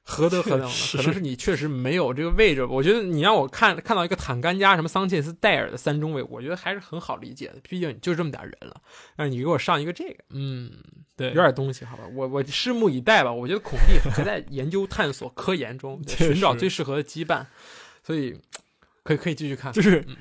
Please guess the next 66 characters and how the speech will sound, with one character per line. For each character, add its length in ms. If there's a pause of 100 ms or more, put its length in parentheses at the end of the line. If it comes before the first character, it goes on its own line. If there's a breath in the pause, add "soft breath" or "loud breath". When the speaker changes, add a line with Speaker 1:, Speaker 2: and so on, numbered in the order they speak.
Speaker 1:
热 120
刺 100
后 140
来 100
比 120
赛 120
还 80
可 200
以。 60
Speaker 2:
真 200
的， 240
然 120
后， 240
然 120
后 220
关 140
键 120
是 160
七 280
十 100
九 140
分 100
钟 140
还 100
给 80
你 180
把 200
那 100
个 260
塞 220
塞 120
尼 180
翁 200
上 240
来 160
了， 120
你 160
知 60
道 140
吗？ 60
这 140
是 100
最 160
离 180
谱 280
的。 100
Speaker 1:
哎。 100 (260 loud breath)
Speaker 2:
我 200
是 240
没 140
想 240
到， 260
好 100
吧， 140
这 240
个 120
是 120
我 220
是 180
没 160
想 160
到 240
的。 240
我 140
觉 100
得 260